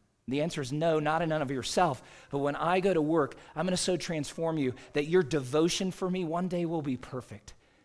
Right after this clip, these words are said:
Your devotion will be a reflection of his infinite, eternal, perfect devotion to you.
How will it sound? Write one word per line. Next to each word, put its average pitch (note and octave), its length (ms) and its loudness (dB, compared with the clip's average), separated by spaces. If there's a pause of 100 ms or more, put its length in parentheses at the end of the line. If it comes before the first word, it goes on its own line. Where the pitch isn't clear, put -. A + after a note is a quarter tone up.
(460)
Your F#3+ 220 4
devotion D#3+ 640 4 (240)
will E3 140 2
be E3+ 400 0
a C#3+ 100 0
reflection D3 800 0 (100)
of D3 140 -2
his F3+ 520 0 (180)
infinite, F3 500 0
eternal, D#3 460 -2
perfect D3 420 -4
devotion E3 440 -2
to F3+ 140 4
you. A#3+ 540 8